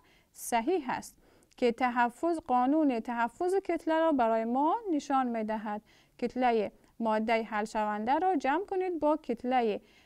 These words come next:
ماده محلل می‌شه، اه، کتله محلول.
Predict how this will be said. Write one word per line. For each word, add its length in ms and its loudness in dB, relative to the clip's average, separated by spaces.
ماده 440 0
محلل 520 0
می‌شه، 400 0
اه، 180 -2
کتله 580 0
محلول. 480 0